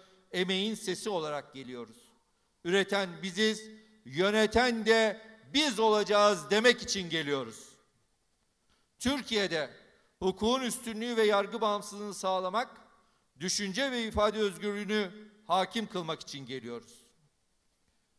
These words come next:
Bugün tek adam anlayışına karşı demokratik toplum ve özgür yurttaş gerçekliğine merhaba demek için geliyoruz ve bunu da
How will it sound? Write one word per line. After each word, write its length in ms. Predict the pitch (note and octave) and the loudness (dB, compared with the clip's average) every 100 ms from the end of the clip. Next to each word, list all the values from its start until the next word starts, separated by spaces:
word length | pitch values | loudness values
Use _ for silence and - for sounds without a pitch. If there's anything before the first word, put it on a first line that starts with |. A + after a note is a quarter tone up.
| _ | _
Bugün 420 | E3 G3+ A3 B3 - - _ _ _ _ | -2 4 4 2 -6 -20 _ _ _ _
tek 240 | - C4 A3+ | -2 0 0
adam 260 | G#3 A3 | -2 -2
anlayışına 540 | G3 G3 G3 F3+ G3 F#3 | -4 -4 -6 -6 -6 -4
karşı 600 | F#3+ F3+ - G#3 B3 A3+ - _ _ _ B2+ | -2 -4 -4 -2 -2 -4 -14 _ _ _ -4
demokratik 640 | F#3+ G3 - F#3+ A3+ - | -2 -2 -6 -6 -8 -6
toplum 520 | G3+ F#3+ A3 A#3+ A3 - _ _ | -6 0 2 2 -2 -14 _ _
ve 320 | C#3+ F#3 E3 - - _ _ _ _ - | 2 2 2 -4 -20 _ _ _ _ -2
özgür 440 | F3+ C#3 G#3 C#4+ | -2 -2 -4 -2
yurttaş 480 | A3 - A3 G#3 - | -4 -6 -6 -6 -2
gerçekliğine 1120 | G3+ F#3+ G3 G3 G3 F#3 G#3 G#3+ G3 G#3 - _ C3 | -2 -2 -6 -6 -8 -2 0 0 -2 -10 -20 _ -6
merhaba 600 | F3+ C#4 E3 F#3 F#3 E3+ | 2 2 2 0 -2 -2
demek 260 | E3+ E3+ - | -6 -10 -10
için 260 | - D#3+ | -12 -8
geliyoruz 540 | D#3+ D#3 D#3+ E3 G3 - - _ _ _ | -6 -4 -2 0 -2 -4 -12 _ _ _
ve 280 | E3+ F#3+ D3 D3 | 2 2 2 -4
bunu 240 | A3 G#3 | -4 -2
da 400 | F3 F#3 F3 - | 2 2 2 -6